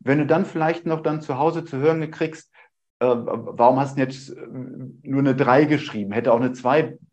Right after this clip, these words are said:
sein können. Diese Flüchtigkeitsfehler, die du gemacht hast. Versuch doch mal ein bisschen besser dich zu konzentrieren. Ja?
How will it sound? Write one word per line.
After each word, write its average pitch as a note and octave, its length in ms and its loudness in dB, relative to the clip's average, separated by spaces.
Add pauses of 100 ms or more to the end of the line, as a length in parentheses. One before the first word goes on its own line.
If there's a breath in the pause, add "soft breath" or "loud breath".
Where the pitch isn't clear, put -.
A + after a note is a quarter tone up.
(140)
sein G#2 340 2
können. G2+ 320 0
Diese A2+ 200 0
Flüchtigkeitsfehler, A#2 1000 -2
die G#2 140 -4
du G2+ 180 -2
gemacht G2+ 420 -4
hast. G2+ 200 -4 (760 loud breath)
Versuch C#3+ 240 0
doch D3 140 2
mal C#3 120 4
ein B2+ 80 -4
bisschen D#3+ 360 2
besser D3 240 0
dich C3+ 160 -6
zu C#3 100 -6
konzentrieren. C3 1000 -4 (600)
Ja? C#3 300 -8